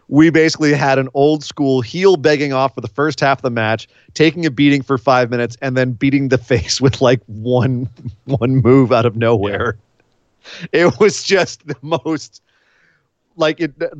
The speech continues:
Speaker 1: does not take a whole lot of technical wizardry. That being said,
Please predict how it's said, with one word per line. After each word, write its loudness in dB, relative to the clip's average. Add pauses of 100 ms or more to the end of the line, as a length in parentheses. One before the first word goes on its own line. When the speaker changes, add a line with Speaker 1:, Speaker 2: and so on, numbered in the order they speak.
Speaker 1:
does 0
not 0
take 0
a 2
whole 4
lot 2
of -4
technical -2
wizardry. 0 (280)
That 2
being -6
said, 0